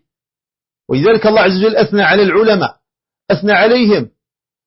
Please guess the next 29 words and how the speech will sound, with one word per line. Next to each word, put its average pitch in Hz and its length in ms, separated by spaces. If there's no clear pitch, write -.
الله 190 320
عز 180 180
وجل 208 240
أثنى 185 220
عليهم. 202 260
لماذا؟ 208 380
لأنهم 202 720
أشد 180 360
الناس 180 480
معرفة 202 540
بربهم 202 680
سبحانه 143 360
وتعالى. 113 320
قال: 240 320
"إنما 254 720
يخشى 208 360
الله 185 340
من 170 140
عباده 160 500
العلماء". 151 520
العلماء 240 520
هم 247 80
أشد 240 340
الناس 240 260
خشية 240 500
لله 190 380
عز 160 200
وجل. 160 340
لماذا؟ 240 440